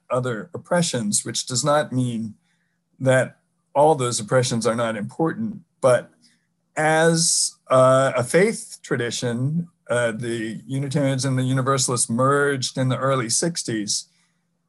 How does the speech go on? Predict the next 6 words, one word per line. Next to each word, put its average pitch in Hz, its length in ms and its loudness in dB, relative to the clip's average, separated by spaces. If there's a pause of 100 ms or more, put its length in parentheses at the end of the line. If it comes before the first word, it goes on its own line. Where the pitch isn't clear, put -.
there've 123 200 2
really 185 240 4
been 147 200 4
only 143 360 0
two 170 500 2
crises 131 840 -2